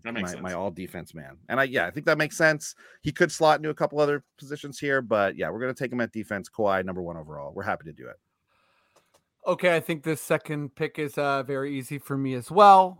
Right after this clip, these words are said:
Speaker 3: Uh, I am going to go with a defensive player as well, and that's gonna be Hakeem Olajuwon.
Speaker 1: Oh, yeah.
Speaker 2: Ooh.
Speaker 1: Hakeem was my number one pick, for sure.
Speaker 3: Yeah,
Speaker 1: Hakeem's
Speaker 3: yeah.
Speaker 1: like,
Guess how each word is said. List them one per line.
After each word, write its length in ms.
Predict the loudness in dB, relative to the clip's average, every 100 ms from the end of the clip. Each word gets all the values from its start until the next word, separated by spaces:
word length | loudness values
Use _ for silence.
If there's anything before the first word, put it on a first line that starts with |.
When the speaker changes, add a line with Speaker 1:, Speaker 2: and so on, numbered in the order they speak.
| -20 _ _
Speaker 3:
Uh, 460 | -4 -2 -2 -4 -6
I 200 | -6 -6
am 220 | -8 -8
going 220 | -8 -10
to 140 | -10 -12
go 200 | -6 -6
with 180 | -6 -12
a 60 |
defensive 480 | -14 -14 -14 -16 -16
player 260 | -12 -10 -8
as 260 | -10 -14
well, 440 | -2 2 2 0 -8
and 100 | -14
that's 220 | -14 -14
gonna 160 | -14 -12
be 100 | -14
Hakeem 600 | -16 -18 -12 -10 -10 -12
Olajuwon. 540 | -12 -12 -12 -12 -12 -14 _ _ _
Speaker 1:
Oh, 140 | -2 -2
yeah. 240 | 0 -2
Speaker 2:
Ooh. 420 | -2 -2 0 2
Speaker 1:
Hakeem 260 | 2 6 8
was 140 | 8 8
my 140 | 6
number 300 | 6 4 2
one 220 | 0 -2
pick, 280 | -4 -10 -10
for 200 | _ -8
sure. 180 | -6 -8
Speaker 3:
Yeah, 160 | -8 -8
Speaker 1:
Hakeem's 340 | -4 0 0 0
Speaker 3:
yeah. 80 |
Speaker 1:
like, 220 | 0 -2